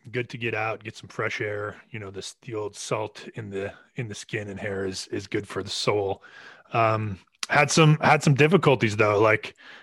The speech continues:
you know, people, we, we talk about going and, and sailing. People think it's ninety degrees and sunny and beautiful all the time, but it's not. We had some engine difficulties. We had a bunch of rain. Um, and I don't want anybody to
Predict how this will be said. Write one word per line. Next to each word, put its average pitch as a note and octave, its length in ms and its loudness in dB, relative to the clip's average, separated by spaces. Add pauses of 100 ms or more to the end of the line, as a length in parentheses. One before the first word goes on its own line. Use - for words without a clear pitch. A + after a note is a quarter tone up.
(120)
you B2 80 -6
know, A2+ 140 0
people, C#3 380 4
we, B2+ 140 2 (200)
we B2+ 100 -4
talk C3+ 240 2
about B2+ 200 4
going B2 520 2
and, G#2+ 320 -6
and G#2+ 160 -4
sailing. A#2+ 580 2 (520)
People A#2+ 200 -2
think A#2 220 0
it's - 320 -4
ninety A2+ 360 0
degrees A2+ 420 -2
and G#2 120 -8
sunny A#2 460 0
and G2+ 320 -8
beautiful A2+ 400 -2
all G2 140 0
the F#2+ 80 -4
time, G2 340 -4
but G2+ 180 -2 (460)
it's - 160 -6
not. C#3+ 260 2 (260)
We A2+ 100 2
had G#2 100 4
some B2+ 140 -2
engine C#3+ 320 6
difficulties. D3 760 4
We B2 100 6
had A2+ 100 4
a - 20 -2
bunch G#2+ 260 -2
of F#2+ 120 -10
rain. B2+ 520 0 (380)
Um, G2+ 420 -2 (540)
and A#2 140 -2
I A2 60 2
don't A#2+ 220 2
want A#2 280 0
anybody A2+ 500 0
to G2+ 260 -2